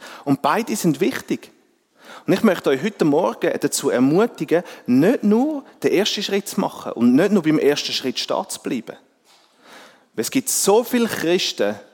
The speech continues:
die beim ersten Schritt stehen geblieben sind, die zwar glauben, aber nicht wirklich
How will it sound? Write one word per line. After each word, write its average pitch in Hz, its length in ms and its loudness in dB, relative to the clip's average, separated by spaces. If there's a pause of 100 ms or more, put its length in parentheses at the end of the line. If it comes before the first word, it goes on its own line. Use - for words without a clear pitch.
(320)
die 123 80 0
beim 131 140 4
ersten 196 460 0
Schritt 185 320 -2
stehen 156 260 0
geblieben 156 320 -4
sind, 98 360 -4 (260)
die 131 120 0
zwar 123 300 -2
glauben, 165 540 2 (480)
aber 123 200 0
nicht 156 240 0
wirklich 180 440 -2